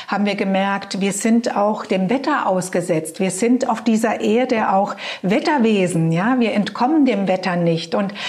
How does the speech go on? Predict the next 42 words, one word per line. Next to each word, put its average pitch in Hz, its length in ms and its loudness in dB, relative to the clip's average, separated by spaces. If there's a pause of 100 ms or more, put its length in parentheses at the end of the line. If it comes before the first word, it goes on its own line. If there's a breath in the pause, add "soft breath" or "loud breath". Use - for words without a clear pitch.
(120)
all 247 280 0
diese 233 300 4
Dinge, 254 300 4
die, 220 360 4
ähm, 202 600 2
auf 196 120 -10
so - 180 -6
vielen 285 460 0
Ebenen 254 480 2
zu - 140 -2
uns 220 280 2
gesprochen 240 640 0
haben 208 180 0
und 208 160 0
auch 214 180 -2
uns 208 200 -2
unter 220 240 2
Druck 311 380 -2
setzen, 233 480 0
ja 202 140 0
immer 269 320 4
noch, 190 300 0 (300 loud breath)
sind, - 480 -2
äh, - 160 0
und 226 320 2
bleiben 226 460 2
auch 196 160 0
Teil, 202 420 -2
glaube 202 340 -2
ich, 208 100 -4
des 202 260 -4
weiterhin 202 540 -2
bestehenden 208 580 -2
Drucks, 233 320 -2
denn 214 160 2
es 220 140 0
ist 220 140 -4
ja 214 100 -2
noch 208 200 -2
nicht 220 260 -2
vorbei, 208 440 -2
ja? 170 420 0